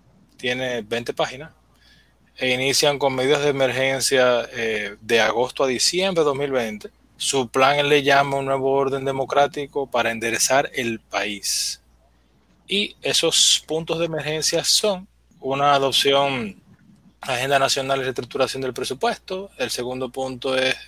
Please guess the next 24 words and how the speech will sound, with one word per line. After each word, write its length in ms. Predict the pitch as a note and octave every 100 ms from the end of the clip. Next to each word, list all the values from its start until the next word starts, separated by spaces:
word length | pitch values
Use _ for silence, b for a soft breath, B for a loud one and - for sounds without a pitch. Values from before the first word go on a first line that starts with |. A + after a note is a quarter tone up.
| C3
eh, 480 | B2+ A#2+ A#2 A2 G#2+
en 120 | A2+
cuanto 520 | B2 B2+ A#2+ B2 A#2+
a 60 | A#2
la 160 | A2+
pandemia 540 | A2 A#2 A2+ B2+ C3+ B2+
del 120 | A#2+
covid 320 | C3+ B2+ B2+
per, 320 | - C3+ -
per 180 | - C3
se, 240 | - G3+
y, 400 | F#3 D3+ B2 A2 - b b _ _ -
eh, 400 | B2 G#2+ G2 - _
y 220 | C3+ B2+
dentro 280 | B2 B2+ B2+
de 60 | B2
esa 260 | - E3
parte 300 | F3 D#3+ D#3
de 100 | E3+
la 80 | E3+
pandemia, 480 | E3+ F3+ E3+ D3+ E3 b b b b _ _ _ _
él 220 | - D3 C#3
dice 360 | D3+ C#3 D3
que, 260 | B2 C#3+